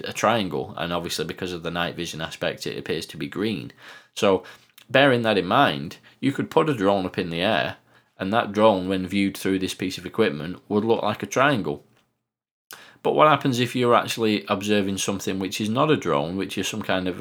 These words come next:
anomalous aerial system, or whatever you want to class it as, then that's also gonna look like a green triangle.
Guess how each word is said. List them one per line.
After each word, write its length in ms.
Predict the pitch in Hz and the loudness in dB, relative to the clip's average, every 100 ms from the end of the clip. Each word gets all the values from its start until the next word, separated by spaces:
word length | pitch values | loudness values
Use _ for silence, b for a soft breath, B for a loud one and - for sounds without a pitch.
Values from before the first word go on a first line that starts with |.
| - | -6
anomalous 720 | 95 92 95 92 92 92 - - | -4 -2 0 0 -2 -4 -8 -2
aerial 460 | 90 87 87 90 85 | 0 0 0 -4 -4
system, 640 | - 104 - 85 87 110 | -4 -4 -4 -4 -4 0
or 100 | 87 | 2
whatever 260 | 87 90 92 | 2 2 0
you 100 | 92 | -2
want 140 | 92 | -2
to 40 | |
class 260 | - 95 - | -4 -4 -4
it 100 | 80 | -2
as, 260 | 82 117 - B B B B B _ _ _ - | -2 -2 -8 B B B B B _ _ _ 0
then 160 | 123 | 2
that's 220 | 139 - 139 | 2 2 4
also 360 | 160 156 110 | 4 4 0
gonna 200 | 95 92 | 0 0
look 120 | 87 | 0
like 180 | 62 - | -2 -6
a 40 | 85 | -6
green 300 | 95 85 85 | -4 -4 -2
triangle. 560 | 92 85 76 60 - | -2 -2 -6 -12 -14